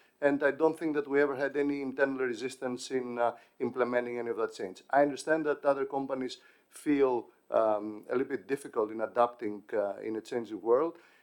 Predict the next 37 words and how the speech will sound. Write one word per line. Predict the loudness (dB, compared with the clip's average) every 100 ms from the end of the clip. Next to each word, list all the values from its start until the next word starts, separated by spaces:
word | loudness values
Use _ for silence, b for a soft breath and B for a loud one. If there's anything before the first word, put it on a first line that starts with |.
| b 0
Uh, | 0 0 -2 -4
you | -4 -2
know, | -2
this | -4 -6
is |
not | -2 0 0
only | -2 -2
in |
shipping, | -4 -4 -2 -2
it | -2
is, | -4 -6 -6 2
happens, | 2 2 -8 -6
uh, | -6
globally | 0 0 2 0 -4
in | -2
all | -2
different, | -2 -6 -8 -12 -12 -4
uh, | -4 0
areas. | 0 0 -2 -6 b b b -2
But | 2
as | 2
I | 2
mentioned | -2 -4 -8
before, | -6 2 4 4 -2 b b b
having | 4 6 6
in | 0 2
mind | 4 4 2 -4
what | -6 2
kind | 2 2 0
of | -2 -2
new | -6 -4
technologies, | -4 -4 2 4 2 0 -10 -8
uh, | -6
sorry, | -4 -2 -4
new, | -4 -4 -2 0
um, | 0 -2 -4
regulations | -6 -2 2 2 0 -8 -12